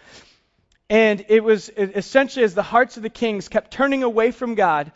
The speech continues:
God finally handed them over to an enemy. Now, they went into exile, and about fifty years later, a new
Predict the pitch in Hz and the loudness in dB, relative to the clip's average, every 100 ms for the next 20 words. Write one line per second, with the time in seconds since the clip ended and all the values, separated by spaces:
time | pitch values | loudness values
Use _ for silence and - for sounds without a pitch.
0 | _ - 214 196 - 226 240 226 190 226 | _ 0 0 0 0 0 0 -4 -6 -6
1 | 220 208 196 185 190 185 - - 196 190 | -4 -2 -2 -2 -2 -6 -10 -10 -6 -4
2 | 185 143 127 - _ _ _ _ _ _ | -4 -6 -14 -20 _ _ _ _ _ _
3 | - 185 208 208 233 294 247 233 214 - | -6 2 2 4 0 0 -2 0 0 0
4 | 214 185 240 285 _ _ _ - - _ | -4 -2 -4 -10 _ _ _ -20 -20 _
5 | _ - 214 220 208 190 - - 214 214 | _ 0 2 2 0 -6 -16 -4 0 4
6 | 226 208 - 302 - 262 247 233 - 208 | 4 4 -2 -10 -6 -2 0 -2 -2 4
7 | 220 196 190 196 190 214 262 254 | 4 6 2 -2 -4 0 0 0